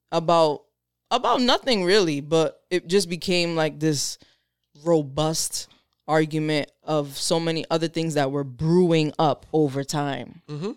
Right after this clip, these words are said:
Speaker 1: So then to get in that angry space, I'm like, "Yo, I don't even wanna, like, I didn't even intend, that's not me. I'm
Speaker 2: Mm-hmm.
Speaker 1: not an angry person. That's not how I react to things." But the truth is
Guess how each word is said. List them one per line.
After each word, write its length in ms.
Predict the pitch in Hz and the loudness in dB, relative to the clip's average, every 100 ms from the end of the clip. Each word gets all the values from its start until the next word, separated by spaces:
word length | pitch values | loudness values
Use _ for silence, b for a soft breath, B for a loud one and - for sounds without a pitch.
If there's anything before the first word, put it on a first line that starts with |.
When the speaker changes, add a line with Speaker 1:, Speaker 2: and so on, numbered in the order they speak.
| - | -4
Speaker 1:
So 180 | - 190 | 2 4
then 200 | 185 170 | 4 2
to 120 | 175 | -2
get 340 | 165 151 185 - | -2 2 2 2
in 180 | 180 170 | -2 0
that 220 | 160 - | -2 0
angry 300 | 190 190 170 | -4 -4 -6
space, 300 | 165 196 175 | -4 -2 -2
I'm 160 | 165 165 | -4 -4
like, 160 | 147 165 | -4 0
"Yo, 80 | |
I 100 | 175 | 0
don't 180 | 175 226 | 0 -2
even 160 | 208 185 | -6 -6
wanna, 220 | 170 160 b b b b | -6 -8 b b b b
like, 120 | 165 | -2
I 80 | 165 | 2
didn't 160 | 196 202 | 2 0
even 220 | 180 165 | -4 -4
intend, 380 | 147 185 170 160 | -4 -4 -4 -2
that's 200 | 175 185 | -2 -2
not 180 | 170 139 | -4 -4
me. 400 | 170 160 131 _ _ - | -4 -6 -8 _ _ -6
I'm 120 | 170 | -2
Speaker 2:
Mm-hmm. 40 | 185 | 2
Speaker 1:
not 160 | 175 | 2
an 100 | 170 | 0
angry 360 | 151 175 160 165 | -2 -2 -2 -6
person. 420 | - 175 170 160 | -2 -2 -2 -4
That's 180 | 151 160 | -4 -4
not 160 | 170 170 | -4 -2
how 140 | 160 | 0
I 100 | 160 | 0
react 420 | 156 151 165 160 160 | -2 2 2 2 -2
to 40 | |
things." 320 | - 147 143 | -6 -6 -6
But 160 | - - | -10 -8
the 80 | 247 | -4
truth 320 | - 320 233 | -2 -2 0
is 400 | 254 254 214 | 2 2 0